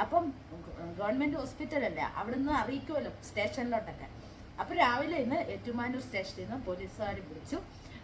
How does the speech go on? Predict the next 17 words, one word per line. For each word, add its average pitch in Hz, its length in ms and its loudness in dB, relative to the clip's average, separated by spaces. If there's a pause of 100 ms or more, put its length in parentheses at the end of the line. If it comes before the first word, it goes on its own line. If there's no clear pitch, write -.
(120)
ആ, 160 300 -2
"മോൻ്റെ 190 380 -2
എന്ത്, 202 280 -6
എന്നാ 202 280 0
സംഭവം?" 185 400 -2
ഇങ്ങനെയൊക്കെ 185 400 -6
ഞങ്ങളോട്, 185 500 -6
ഞങ്ങൾ 180 200 -6
വന്നു, 175 180 -4
"മോൻ്റെ 185 460 -6
തന്നെ 220 140 0
കൊടുക്കാം, 170 360 -2
അവൻ 175 180 -6
തന്നെ 208 140 0
പറയും 160 340 -6
സാറേ" 151 200 -2
എന്ന്. 127 140 -8